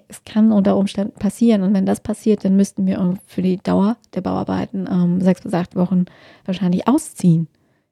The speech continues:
Also wir müssen wirklich ausziehen, komplett. Also nicht nur, wir nehmen uns unsere paar sieben Sachen und gehen ins Hotel, sondern wir müssen ausziehen. Und dann muss auch alles raus. Und, ähm, Umzug und sowas zahlt dann die Hausverwaltung, aber die Unterbringung irgendwo zahlt dann die Hausrat.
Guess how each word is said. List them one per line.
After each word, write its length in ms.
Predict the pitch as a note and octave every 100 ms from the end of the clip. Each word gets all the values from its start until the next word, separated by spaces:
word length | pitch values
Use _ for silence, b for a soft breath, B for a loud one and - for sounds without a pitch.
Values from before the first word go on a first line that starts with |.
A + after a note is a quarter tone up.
| _
Also 120 | G3
wir 80 | G3
müssen 280 | G3 F#3+ G3
wirklich 260 | G#3 B3+ - _ _
ausziehen, 600 | G#3+ C4 - - F#3+ F3+
komplett. 580 | - G#3 G#3+ C4 A3 - -
Also 120 | F#3+
nicht 280 | G#3 A3+ G#3+
nur, 200 | G3+ G3
wir 140 | G3
nehmen 220 | G3 G3+
uns 280 | G3+ F#3+ G3
unsere 260 | - F#3 F#3+
paar 300 | F#3 F3+ F3+
sieben 200 | F#3 F3+
Sachen 280 | F#3 D4+ F4 _
und 240 | A3+ G#3
gehen 200 | - F#3+
ins 200 | F#3+ F3+
Hotel, 300 | F#3 - G#3
sondern 260 | G#3+ F#3+ G3 b b b -
wir 80 |
müssen 180 | F#3 F3
ausziehen. 600 | - F#3 - - E3+ D#3+ b b b b b b _
Und 100 | F3
dann 120 | F3+
muss 100 | F3+
auch 100 | F#3+
alles 360 | F3+ E3+ E3+ -
raus. 240 | F3+ F#3 - b b b b _ -
Und, 440 | F3+ F3 E3+ F3 -
ähm, 380 | F#3 F3+ F3+ -
Umzug 420 | - A3+ C4+ A#3+
und 120 | G#3
sowas 260 | G3 F#3+ F3+
zahlt 320 | - F#3 F#3
dann 100 | F#3
die 120 | F3+
Hausverwaltung, 600 | F#3+ - G3+ G3+ G#3 A3+
aber 280 | - F#3+ F#3
die 120 | F#3
Unterbringung 640 | F#3 G3 A#3+ G#3 G#3+ A3 G#3
irgendwo 460 | G3 G3+ G#3+ G3+
zahlt 280 | G3 F#3+ F#3
dann 120 | F3+
die 100 | F3+
Hausrat. 480 | F3+ F3 F#3 F#3